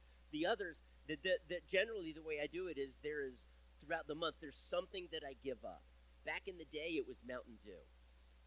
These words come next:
And that was a really huge sacrifice for me. Um, maybe for you, it's ice cream. It's been that for me. Um,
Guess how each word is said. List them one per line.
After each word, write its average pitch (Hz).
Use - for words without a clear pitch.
And 113
that 190
was 185
a 190
really 190
huge 202
sacrifice 202
for 120
me. 87
Um, 139
maybe 175
for 175
you, 175
it's 160
ice 165
cream. 131
It's -
been 143
that 139
for 131
me. 117
Um, 110